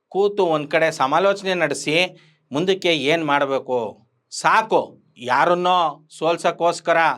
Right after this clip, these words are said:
ನಾವು ಇನ್ಯಾರನ್ನೋ ಗೆಲ್ಸುವಂಥದ್ದು, ಮತ್ತೆ ಇನ್ಯಾರೋ ಗೆದ್ದು ಬಿಡ್ತಾರೆ ಅಂತ ಇನ್ಯಾರನ್ನೋ ಸಪೋರ್ಟ್ ಮಾಡುವಂಥದ್ದು, ಈ ಥರ ಮಾಡಿ, ಮಾಡಿ, ಮಾಡಿ, ಆ, ಇಲ್ಲಿವರೆಗೂನು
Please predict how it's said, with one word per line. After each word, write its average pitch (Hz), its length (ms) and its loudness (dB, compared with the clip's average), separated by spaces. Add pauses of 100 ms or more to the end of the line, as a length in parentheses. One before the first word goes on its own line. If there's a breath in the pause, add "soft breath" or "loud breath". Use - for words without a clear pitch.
(140)
ನಾವು 156 160 2
ಇನ್ಯಾರನ್ನೋ 170 580 0
ಗೆಲ್ಸುವಂಥದ್ದು, 143 1120 -2 (800)
ಮತ್ತೆ 156 680 -2
ಇನ್ಯಾರೋ 190 640 0
ಗೆದ್ದು 156 260 -2
ಬಿಡ್ತಾರೆ 170 320 2
ಅಂತ 165 160 -2
ಇನ್ಯಾರನ್ನೋ 160 560 0
ಸಪೋರ್ಟ್ 147 460 -2
ಮಾಡುವಂಥದ್ದು, 123 920 -2
ಈ 127 160 -8
ಥರ 139 240 2
ಮಾಡಿ, 131 380 0
ಮಾಡಿ, 131 320 -2
ಮಾಡಿ, 127 460 -2 (480)
ಆ, 117 200 2
ಇಲ್ಲಿವರೆಗೂನು 131 720 2